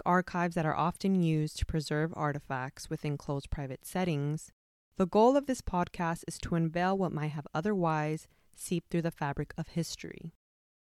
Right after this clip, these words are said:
A few closing sentiments and lingering questions I will leave with you, dear listeners, are, what can these objects reveal about history, about the people who made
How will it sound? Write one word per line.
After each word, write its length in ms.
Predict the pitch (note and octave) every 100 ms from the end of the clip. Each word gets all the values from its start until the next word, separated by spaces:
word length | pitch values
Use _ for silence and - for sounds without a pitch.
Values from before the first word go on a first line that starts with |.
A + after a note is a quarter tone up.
| _ _
A 80 | G3+
few 280 | - A3 B3+
closing 400 | - G#3 G3+ G3+
sentiments 720 | - F3+ - F#3 F3 F3 - -
and 220 | E3 E3
lingering 380 | F3 F3+ F#3+ F#3+
questions 680 | - D3+ - E3 D#3+ D#3+ -
I 100 | C#3+
will 140 | C#3+
leave 240 | D3+ E3
with 200 | E3+ -
you, 180 | E3 E3
dear 300 | D#3 D3+ D#3
listeners, 680 | D#3+ C#3+ - C#3 C3+ C#3 -
are, 340 | D3 C#3+ C#3+ D3+ _ _ _ _ _ _ _
what 200 | F#3 B3
can 200 | - C4
these 200 | B3+ A#3+ -
objects 480 | E3+ E3 F3 -
reveal 380 | - D#3 D#3+ D#3
about 240 | D#3 C#3 -
history, 600 | D3+ - - B2+ - - _ _ _ -
about 240 | E3 E3+
the 80 | F3+
people 320 | - F#3 F3
who 80 | E3+
made 480 | D3+ D3 D#3 D#3 D3+